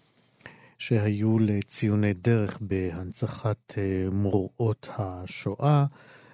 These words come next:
ביצירות הקולנועיות. שלום, דוקטור פדווה.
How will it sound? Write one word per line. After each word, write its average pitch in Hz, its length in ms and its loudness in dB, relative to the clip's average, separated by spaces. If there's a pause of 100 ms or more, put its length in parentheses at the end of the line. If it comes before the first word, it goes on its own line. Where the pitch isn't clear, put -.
(140)
ביצירות 92 1200 -4
הקולנועיות. 90 1040 -6
שלום, 120 320 6
דוקטור 113 320 0
פדווה. 90 420 -6